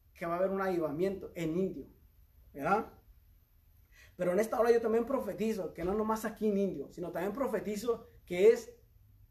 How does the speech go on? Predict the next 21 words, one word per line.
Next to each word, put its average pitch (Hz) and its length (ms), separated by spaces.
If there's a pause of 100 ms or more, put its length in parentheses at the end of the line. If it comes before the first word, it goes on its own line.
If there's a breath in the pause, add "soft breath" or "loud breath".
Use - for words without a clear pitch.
(180)
a 175 100
nivel 180 340
mundial 214 600
sobre 156 260
cada 202 220
iglesia, 175 500
la 156 120
iglesia 208 440
de 202 60
Jesucristo. 170 680 (240 loud breath)
En 196 120
esta 196 180
hora 226 100
yo 226 140
profetizo 220 600
que 202 160
es 214 120
levantada 208 840 (160 loud breath)
y 180 160
que 226 160
es - 260